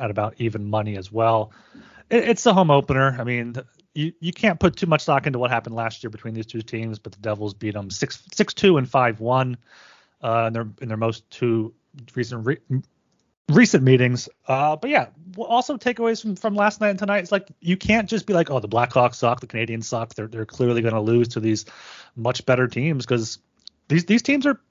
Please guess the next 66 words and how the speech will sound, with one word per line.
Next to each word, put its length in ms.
starting 380
a 60
new 160
season. 320
They 60
wanna, 300
wanna 200
get 80
off 160
on 20
the 80
right 120
foot, 260
just 240
like 160
the, 240
just 120
like 100
the 60
top 240
teams 200
do. 120
And, 340
you 60
know, 100
the 80
Red 160
Wings 300
have 180
Larkin 400
back, 280
back. 280
They 60
got 160
DeBrincat 500
now. 300
They 80
have 240
those, 380
have 160
those, 240
uh, 40
offseason 540
signings 440
that 100
are 80
coming 320
in. 140
So 280
yeah, 180
I 60
think 220
if 160
you 60
wanna 120
play 140
this 140
game 260
straight 280
up, 240
the 100
Red 180
Wings 260
plus 220
two 160
fifteen 600